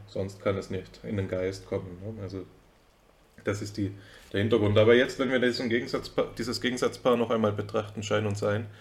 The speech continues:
dann ist es ja zugleich das Gegensatzpaar, an dem sich jetzt weiß ich nicht, ob du das in der Vorbesprechung der heutigen Episode gesagt hast oder schon in der Aufnahme, aber das sich fassen lässt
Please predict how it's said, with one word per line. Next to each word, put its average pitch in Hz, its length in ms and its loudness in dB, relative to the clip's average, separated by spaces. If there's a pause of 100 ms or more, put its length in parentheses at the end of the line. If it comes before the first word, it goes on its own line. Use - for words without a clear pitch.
(260)
dann 117 120 2
ist 120 160 0
es - 100 -4
ja - 100 0
zugleich 107 400 0 (1040)
das 107 200 2
Gegensatzpaar, 104 760 2
an 95 160 -4
dem 98 220 -2
sich 98 200 -4 (840)
jetzt 104 160 -8
weiß 104 220 4
ich 110 100 -2
nicht, 107 220 4
ob - 80 -2
du 117 80 -2
das 104 160 0
in 110 100 0
der 107 80 2
Vorbesprechung 113 720 2
der 107 80 4
heutigen 107 300 2
Episode 104 560 0 (320)
gesagt 104 400 -2
hast 104 280 -4 (840)
oder 110 180 2
schon 104 200 4
in 95 100 2
der 104 80 4
Aufnahme, 104 720 2 (380)
aber 98 160 2
das 101 200 0
sich 104 120 -2
fassen 107 420 0
lässt 98 300 -2